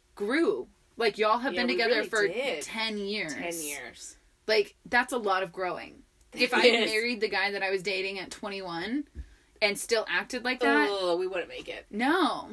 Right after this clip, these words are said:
Speaker 2: I don't know how to think about it.
Speaker 1: But
Speaker 2: Yeah.
Speaker 1: the fact that y'all were able to grow together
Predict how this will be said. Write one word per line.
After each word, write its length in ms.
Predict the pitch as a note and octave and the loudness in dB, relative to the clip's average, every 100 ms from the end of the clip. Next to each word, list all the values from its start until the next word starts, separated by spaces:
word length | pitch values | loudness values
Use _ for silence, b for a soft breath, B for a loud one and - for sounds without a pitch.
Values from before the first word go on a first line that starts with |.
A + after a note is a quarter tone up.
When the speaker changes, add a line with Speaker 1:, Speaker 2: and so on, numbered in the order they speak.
| - | -14
Speaker 2:
I 40 | F#3+ | -14
don't 100 | D#3 | -12
know 120 | D3+ | -12
how 120 | C#3+ | -12
to 80 | D3+ | -14
think 160 | - - | -16 -12
about 240 | - - | -8 -8
it. 120 | - _ _ - _ _ _ - | -10 _ _ -20 _ _ _ -6
Speaker 1:
But 140 | - A#3 | 0 2
Speaker 2:
Yeah. 60 | |
Speaker 1:
the 80 | G3 | 2
fact 260 | B3 G#3+ A#3+ | 2 2 2
that 100 | A3 | -4
y'all 160 | A3 | -2
were 100 | G3+ | -2
able 240 | F#3+ F#3 F3+ | -2 -4 -4
to 120 | G3 | -6
grow 460 | D#3+ E3 D#3 D#3 G3 | -4 -4 -2 -2 -2
together 600 | - G3+ G3 G#3+ A3 | -4 -2 -2 -4 -6